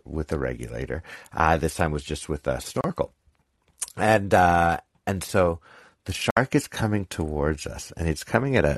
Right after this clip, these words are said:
really spectacular speed, and the, and the water's pretty murky, so you don't,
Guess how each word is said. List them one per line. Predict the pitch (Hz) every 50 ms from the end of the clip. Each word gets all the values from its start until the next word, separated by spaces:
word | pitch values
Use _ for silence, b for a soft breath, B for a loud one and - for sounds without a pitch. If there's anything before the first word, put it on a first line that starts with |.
| -
really | - 85 87 98 123 185 240 262 170
spectacular | - - - - 110 98 - - - - - 113 113 - - 120 92 87
speed, | 80 - - - - 85 78 67
and | 80 90
the, | 95 95 -
and | - - 127
the | 143
water's | 151 175 214 294 294 -
pretty | - - - 147 143
murky, | 117 107 123 127 - - 90
so | 85 - 98
you | 98 101
don't, | 117 139 147 -